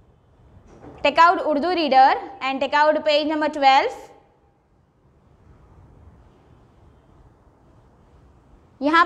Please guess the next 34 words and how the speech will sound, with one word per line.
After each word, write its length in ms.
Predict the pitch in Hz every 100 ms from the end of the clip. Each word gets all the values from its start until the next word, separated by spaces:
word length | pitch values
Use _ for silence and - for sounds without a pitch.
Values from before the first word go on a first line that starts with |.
| 349
पर 160 | 370 349
नीचे 360 | 302 294 339
लिखे 280 | 302 302 311
हुरूफ 320 | 339 311 294 302
को 120 | 330 330
तरतीब 500 | 277 - 320 320 254
देकर 360 | 269 262 320 339
लिखिए, 520 | 294 277 269 247 262 247 - - - _ _ _ 226
मतलब 280 | 247 302 -
तरतीब 320 | 277 262 330
देके 220 | 269 294 339
लिखना 300 | 294 302 302 302
है 80 |
अपने 260 | 240 277 233
को। 100 | 214
अभी 220 | 214 254
यहाँ 180 | 294 285 311
पर 100 | 302
क्या, 200 | 302 294 277 254
क्या 200 | 254 285
है 180 | 320 339
heading? 300 | 262 320 427 - - _ 262
नीचे 300 | 285 349 311
लिखे 340 | 302 330 320 440 - - - 302
हुरूफ 300 | 320 - 302 294
को 160 | 330 359
तरतीब 480 | 294 262 302 311 233
देकर 400 | 262 254 311 330 269
लफ्ज़ 240 | 262 240 269
बनाएं। 420 | 254 254 254 233
यहाँ 240 | 240 285 285
पर 240 | 311 381 508 - - -
अल्फ-, 260 | 247 247 254
अ, 560 | 262 254 247 233 -